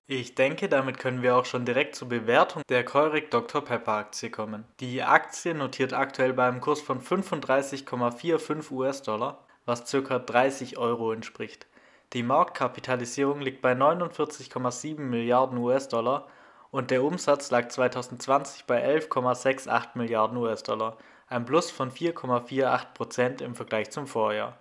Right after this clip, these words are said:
Der Gewinn konnte sogar um fünf Komma sechs sechs Prozent auf eins Komma drei drei Milliarden U-S-Dollar gesteigert werden. Das K G V liegt aktuell bei siebenunddreißig Komma drei neun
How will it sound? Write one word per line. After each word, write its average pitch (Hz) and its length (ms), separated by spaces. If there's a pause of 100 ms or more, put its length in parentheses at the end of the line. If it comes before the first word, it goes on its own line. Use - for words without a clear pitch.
Der 123 220
Gewinn 143 340
konnte 139 320
sogar 123 320
um 120 100
fünf 175 280
Komma 247 240
sechs 175 320
sechs 233 200
Prozent 139 540 (260)
auf 117 200
eins 143 320
Komma 123 240
drei 120 260
drei 120 260
Milliarden 113 520
U-S-Dollar 120 500
gesteigert 117 560
werden. 110 240 (400)
Das 120 180
K 143 180
G 139 120
V 165 220
liegt 143 240
aktuell 135 340
bei 127 140
siebenunddreißig 135 880
Komma 117 240
drei 123 280
neun 131 400